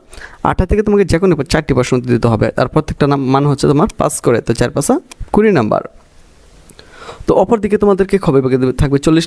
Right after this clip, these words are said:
নাম্বার, তো এখানে ঠিক তোমাদেরকে আটটা প্রশ্ন দিয়ে দিবে, তো আটটা প্রশ্ন থেকে তোমাকে চারটা প্রশ্ন দিয়ে দেবে, প্রত্যেকটা প্রশ্নের মান দশ করে, তো চার দশে চল্লিশ নাম্বার। তো এভাবে কিন্তু তোমাদের মূলত পরীক্ষাটা হবে। তো এগুলো আমরা আমাদের সিলেবাস, আহ, সাজেশনে খুব সুন্দরভাবে সাজিয়ে দিয়েছি, তুমি চাইলে কিন্তু আমাদের কাছ থেকে এগুলো খুব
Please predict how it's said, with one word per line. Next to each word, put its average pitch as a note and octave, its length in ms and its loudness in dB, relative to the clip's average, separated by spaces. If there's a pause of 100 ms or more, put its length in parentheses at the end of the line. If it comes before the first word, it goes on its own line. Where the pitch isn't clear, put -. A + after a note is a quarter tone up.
নাম্বার, D3 260 2
তো E3+ 120 0
এখানে C#3 260 0
ঠিক D3+ 100 0 (120)
তোমাদেরকে C3+ 380 0
আটটা B2 220 -4
প্রশ্ন C#3 140 -4 (120)
দিয়ে C#3 140 4
দিবে, C#3 280 2
তো - 120 -2 (100)
আটটা B2 200 -4
প্রশ্ন D3 200 -2
থেকে D#3 180 4
তোমাকে E3 260 2
চারটা G3 240 -2
প্রশ্ন A#2+ 220 -2
দিয়ে A2+ 160 0
দেবে, A2 180 0
প্রত্যেকটা C#3+ 280 -2
প্রশ্নের D3+ 260 0
মান D#3 200 2 (200)
দশ A2+ 100 -2 (100)
করে, A2+ 160 -2 (100)
তো - 120 -14
চার A2+ 200 2
দশে B2 200 -2
চল্লিশ G#3+ 380 -2
নাম্বার। A#2+ 220 -2 (760)
তো - 200 4
এভাবে F3+ 300 2
কিন্তু G3 140 -2
তোমাদের F3+ 300 2 (400)
মূলত C3 220 2
পরীক্ষাটা B2+ 420 0
হবে। G#2+ 260 0 (240)
তো C3+ 60 2 (120)
এগুলো D#3+ 180 2
আমরা E3 160 2 (100)
আমাদের C#3 260 0
সিলেবাস, C#3+ 360 2
আহ, B2+ 260 2
সাজেশনে C3+ 420 2
খুব C3 160 -2
সুন্দরভাবে C#3 440 2
সাজিয়ে A#2+ 320 0
দিয়েছি, A2+ 340 0
তুমি D#3+ 180 2
চাইলে C3+ 200 0
কিন্তু D3 180 2
আমাদের B2+ 220 0
কাছ A#2 160 -2
থেকে B2 160 2
এগুলো B2 120 2
খুব B2 140 0